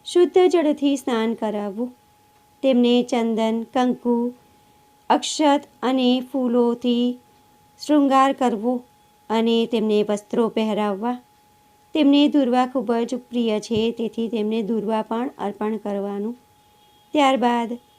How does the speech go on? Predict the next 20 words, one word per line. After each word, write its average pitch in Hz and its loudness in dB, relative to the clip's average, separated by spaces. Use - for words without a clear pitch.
ધૂપ 311 2
દીપથી 294 2
તેમને 247 2
પૂજા 240 0
કરવાની. 214 -4
દીપ 285 2
પ્રગટાવી 247 0
ભગવાન 240 -2
શ્રી 254 -4
ગણેશની 226 -2
આરતી 226 0
કરવી. 220 -2
ભગવાન 277 2
શ્રી 320 2
ગણેશને 254 2
મોદક 226 2
ખૂબ 226 -2
જ 247 0
પ્રિય 233 -2
છે, 240 0